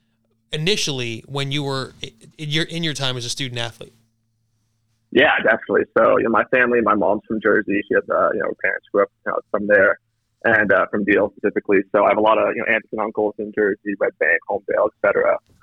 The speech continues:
Speaker 2: So, you know, very, very top, very strong Jersey roots there. My dad's from Queens, from New York.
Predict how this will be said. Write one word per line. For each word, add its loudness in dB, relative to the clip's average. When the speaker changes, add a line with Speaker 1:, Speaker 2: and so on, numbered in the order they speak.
Speaker 2:
So, 4
you 0
know, 0
very, 4
very 2
top, -4
very 2
strong -4
Jersey 0
roots -2
there. 2
My -4
dad's 0
from -20
Queens, -8
from -6
New -6
York. 2